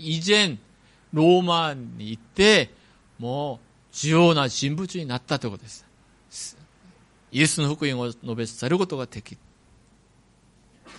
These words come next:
皆さん、今までたくさんの人が生まれて死にましたよ。その中で、聖書に書かれている人たちはわずかなんですよ。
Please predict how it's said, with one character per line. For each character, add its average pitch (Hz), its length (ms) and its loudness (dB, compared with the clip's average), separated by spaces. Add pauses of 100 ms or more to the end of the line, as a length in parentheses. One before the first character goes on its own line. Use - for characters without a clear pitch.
(260)
皆 170 160 6
さ 185 140 6
ん、 170 100 4
今 196 200 8
ま 214 160 6
で 196 180 6
た 185 140 0
く 170 40 -2
さ 214 200 2
ん - 20 2
の 208 80 2
人 190 160 -2
が 180 80 4
生 165 120 2
ま 185 120 6
れ 185 80 4
て 180 220 -2
死 - 140 -4
に 196 120 -4
ま 180 140 -6
し - 100 -14
た - 80 -10
よ。 156 140 -8 (2000)
そ 196 140 0
の 233 100 10
中 233 260 8
で、 240 300 6 (480)
聖 254 400 8
書 262 140 0
に 240 140 2
書 220 100 -2
か 226 160 6
れ 220 80 4
て 208 140 2
い 180 80 2
る 180 80 -4
人 - 20 -6
た 165 140 2
ち - 100 -6
は 170 160 2
わ 156 220 6
ず 180 100 6
か 185 140 4
な 165 100 -2
ん 123 80 -10
で 110 100 -14
す - 140 -18
よ。 113 120 -18